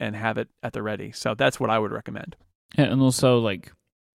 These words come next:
Speaker 2: Bluetooth will work, and because it has U S B C on it, you can plug in any keyboard with a U S B C cable.
Speaker 1: Yeah, also
Speaker 2: It'll
Speaker 1: true.
Speaker 2: also
Speaker 1: You
Speaker 2: work.
Speaker 1: can literally just plug in any,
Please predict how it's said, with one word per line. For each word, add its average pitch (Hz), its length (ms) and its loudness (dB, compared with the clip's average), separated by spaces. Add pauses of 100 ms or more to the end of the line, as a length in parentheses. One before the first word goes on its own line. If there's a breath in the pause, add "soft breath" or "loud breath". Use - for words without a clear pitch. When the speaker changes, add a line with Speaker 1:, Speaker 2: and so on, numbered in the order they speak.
Speaker 2:
Bluetooth 131 460 0
will 117 160 2
work, 117 340 4
and 113 240 -2
because 113 280 -4
it 101 80 -4
has 110 100 -4
U 117 100 0
S 107 120 -2
B 110 100 -8
C 123 220 0
on 110 100 0
it, 110 140 -4
you - 80 -6
can 117 120 -4
plug 113 240 -4
in 107 100 -2
any 104 160 -2
keyboard 107 360 -4
with 104 120 -8
a 101 40 -8
U 101 120 -4
S 101 100 -10
B - 100 -12
C 113 160 -6
cable. 101 400 -6 (300 loud breath)
Speaker 1:
Yeah, 196 180 4 (240)
also 151 280 6
Speaker 2:
It'll 117 100 0
Speaker 1:
true. 175 100 4
Speaker 2:
also 98 120 0
Speaker 1:
You 98 80 -6
Speaker 2:
work. - 100 -2
Speaker 1:
can 135 120 0
literally 143 360 4
just 131 200 -4
plug 131 280 2
in 127 160 0
any, 127 260 -2